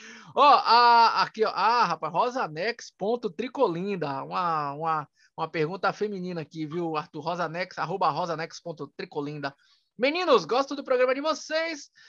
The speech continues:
Fala um pouco do que vocês acham do Luciano. Eu tô achando que não é mais aquele Luciano. Um beijo, falo daqui de São Paulo. Lucianex,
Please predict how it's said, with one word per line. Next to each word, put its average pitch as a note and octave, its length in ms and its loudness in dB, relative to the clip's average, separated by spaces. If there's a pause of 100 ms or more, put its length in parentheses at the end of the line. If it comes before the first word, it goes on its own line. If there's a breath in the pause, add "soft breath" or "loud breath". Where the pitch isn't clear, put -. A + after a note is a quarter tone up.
(260 soft breath)
Fala D4+ 320 2
um D4 100 -2
pouco C4 520 6
do B3+ 100 -2
que B3 120 -10
vocês A#3+ 360 2
acham A3 300 -2
do A#3 80 -4
Luciano. F#3 560 -2
Eu E3 40 -2
tô G3 100 -6
achando A#3 360 -4
que C4 120 -14
não B3+ 220 -4
é A3 100 2
mais G#3+ 240 -2
aquele A3 360 -2
Luciano. G3 480 -4
Um G#3+ 60 -10
beijo, G#3+ 320 0
falo G3 200 -6
daqui F#3+ 240 -6
de F3+ 100 -20
São F#3+ 280 -6
Paulo. C#3+ 420 -2 (600 soft breath)
Lucianex, F#3 1200 -2